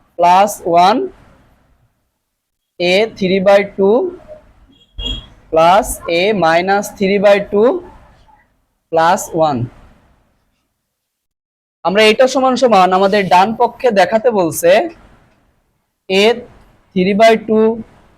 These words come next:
plus A minus three by two minus one। আমরা এটা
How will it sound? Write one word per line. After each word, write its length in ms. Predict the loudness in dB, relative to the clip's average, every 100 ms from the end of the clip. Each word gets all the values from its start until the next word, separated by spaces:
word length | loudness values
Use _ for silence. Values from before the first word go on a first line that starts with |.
| _ _ 0
plus 400 | 2 4 2 -2 -8 -4 -2
A 20 | -2 -4 -8 -20 _ -6 -2
minus 360 | 0 0 -2 -4 -4
three 220 | -2 0
by 120 | 0 0 0
two 200 | 2 2 0 -6 -20 _ _ -6 -2
minus 440 | -2 2 2 0 -2 -4
one। 100 | -4 -6 -10 -8 -4
আমরা 160 | -2 0
এটা 120 | 0